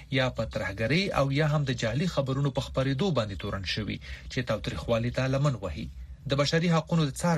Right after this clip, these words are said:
ډله وایي، مصري چارواکو د دوه زره اوولسم کال راهیسې د عدالت له پریکړې پرته کابو شپږ سوه ویبپاڼې بلاک کړي، کومو به چې په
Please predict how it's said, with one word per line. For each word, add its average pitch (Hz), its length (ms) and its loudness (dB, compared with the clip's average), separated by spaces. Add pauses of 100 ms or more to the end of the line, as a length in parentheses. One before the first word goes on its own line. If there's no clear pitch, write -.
ډله 107 240 0
وایي، 127 180 4 (460)
مصري 165 340 0
چارواکو 143 640 2
د 117 160 0
دوه 135 160 4
زره 123 160 2
اوولسم 127 580 2 (120)
کال 110 120 -2 (100)
راهیسې 139 360 2 (420)
د - 20 0 (140)
عدالت 120 400 0 (420)
له 143 80 4 (200)
پریکړې 151 360 0 (160)
پرته 156 300 0 (180)
کابو 131 400 2
شپږ - 400 0
سوه 143 300 0
ویبپاڼې 120 500 0 (400)
بلاک 113 340 0
کړي، 170 220 4 (880)
کومو 170 280 4
به 170 100 4
چې 170 100 4 (380)
په 123 180 2